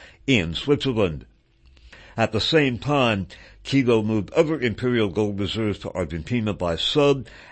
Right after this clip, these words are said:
and to Macau, where it was sold for hard currencies, and this money was then moved to Switzerland by bank transfer. Well, ultimately, Macau, uh, was turned over to China. It was a Portuguese colony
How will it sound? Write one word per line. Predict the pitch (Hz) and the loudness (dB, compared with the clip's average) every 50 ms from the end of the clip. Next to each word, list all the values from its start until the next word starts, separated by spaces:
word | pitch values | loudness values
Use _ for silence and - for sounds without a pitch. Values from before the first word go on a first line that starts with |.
| - - | -10 -4
and | 95 107 120 131 127 104 | 0 2 4 4 2 2
to | - 127 | -2 -2
Macau, | 113 113 113 - - - 151 151 143 139 135 131 113 - - - - - - - - | -2 -2 -2 -4 -4 -2 0 2 4 4 4 2 0 -2 -8 -18 -20 -20 -20 -8 -4
where | 127 135 139 135 | -2 0 2 2
it | 135 139 123 | 2 0 0
was | 131 127 120 | 0 0 0
sold | - - - 156 156 147 139 127 117 | 0 2 2 4 4 4 2 0 -2
for | - 123 123 | -4 -8 -8
hard | - - 143 143 139 123 - | -4 0 0 0 0 -2 -2
currencies, | - 160 170 165 156 127 - 117 120 123 117 101 - - - - - - | -2 -2 0 0 0 -2 -2 0 0 0 0 0 -2 -8 -16 -16 -6 -2
and | 104 117 117 | -2 0 2
this | 147 143 - - | 2 2 0 0
money | 120 143 151 139 127 127 | 0 0 2 2 2 2
was | 120 117 117 92 82 | 2 0 0 0 2
then | 113 143 139 127 123 | 4 4 4 4 2
moved | 123 127 123 123 120 | 2 0 0 0 -2
to | 113 | -6
Switzerland | 107 - - 170 165 - - 107 98 107 107 104 - - | -6 -2 -2 -2 -2 -2 -4 -6 -4 -4 -4 -4 -6 -4
by | - 98 92 | -2 -2 -2
bank | 71 - 92 90 90 - | 0 0 -2 -2 -2 -4
transfer. | - - 127 127 127 117 - - - 104 80 65 - - _ _ _ _ _ _ - - - - - - - - - | -6 -4 -2 -2 -2 -2 -4 -6 -8 -8 -8 -10 -12 -16 _ _ _ _ _ _ -20 -20 -20 -18 -18 -18 -18 -16 -8
Well, | - 107 - | -6 0 2
ultimately, | 147 156 - 156 147 135 123 98 117 113 | 2 2 2 0 -2 -2 0 0 0 0
Macau, | 104 101 95 - 120 107 98 95 95 95 76 92 90 | 0 -2 -2 -2 0 2 2 2 2 0 0 -2 -2
uh, | 87 | -2
was | 87 90 85 - | -2 -4 -6 -8
turned | - - 110 104 95 92 | -8 -6 -6 -2 -2 0
over | 90 80 76 78 | -2 -2 -2 -6
to | - 76 | -8 -10
China. | - - - - 131 131 127 127 | -12 -10 -4 -2 0 0 2 0
It | - | 2
was | 117 127 110 113 | 2 0 2 2
a | 123 | 0
Portuguese | - - - 165 165 160 - 147 127 131 131 120 - | -2 0 -2 -2 -2 0 -2 -4 -2 -2 -2 -2 -2
colony | - - - 127 123 123 120 117 120 113 98 | -4 -4 -4 -2 -2 -2 0 0 0 0 -2